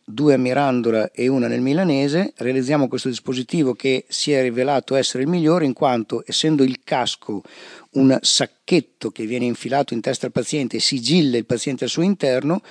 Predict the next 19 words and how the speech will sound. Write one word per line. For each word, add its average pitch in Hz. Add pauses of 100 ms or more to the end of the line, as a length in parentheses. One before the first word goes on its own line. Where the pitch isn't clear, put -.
(300)
con 139
dei 139
filtri 160
antibatterici 160
si 143
protegge 120
l'entrata 139
del 123
flusso -
al 143
paziente 127 (340)
e 143
l'uscita 160
del 131
flusso, 139 (140)
eh, 117
infetto 139
dal 139
paziente. 113